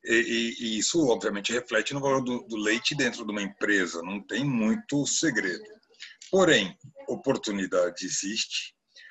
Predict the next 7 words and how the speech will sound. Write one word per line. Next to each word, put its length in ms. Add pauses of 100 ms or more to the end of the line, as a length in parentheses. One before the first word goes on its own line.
(140)
Precisa 440
saber 400
daí 160
aplicar 640 (120)
vontade, 920
por 240
óbvio. 480